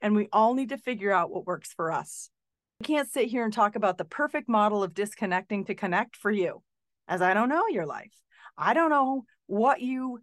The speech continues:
have going on and how you're living it. But I do know when we commit to doing less, we free up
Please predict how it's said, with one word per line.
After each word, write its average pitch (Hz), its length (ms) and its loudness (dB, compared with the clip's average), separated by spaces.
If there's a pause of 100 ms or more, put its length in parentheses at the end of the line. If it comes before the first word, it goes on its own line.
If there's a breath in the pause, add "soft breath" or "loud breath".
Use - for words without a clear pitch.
have 226 320 2
going 277 280 0
on 185 340 -10 (400 loud breath)
and 214 340 2
how 196 200 2
you're 202 140 2
living 302 260 0
it. - 100 -10 (520)
But 240 140 4
I 226 120 6
do 247 280 0
know 220 280 2
when 220 240 0
we 220 100 0
commit 226 500 0 (160)
to 240 100 -6
doing 214 380 0
less, 220 440 -4 (340)
we 214 140 -2
free 269 380 -4
up 233 120 2